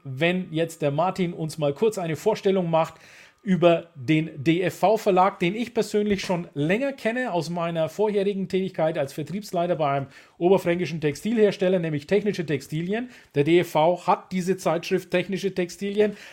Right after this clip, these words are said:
Aber bitte klär uns doch mal, Martin, gerne auf über den D F V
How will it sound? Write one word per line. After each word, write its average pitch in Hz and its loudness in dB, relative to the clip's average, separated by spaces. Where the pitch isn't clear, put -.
Aber 170 4
bitte 202 8
klär 196 4
uns 190 -2
doch 196 4
mal, 180 0
Martin, 165 -2
gerne 165 2
auf 147 0
über 160 -2
den 143 0
D 147 0
F 135 0
V 202 4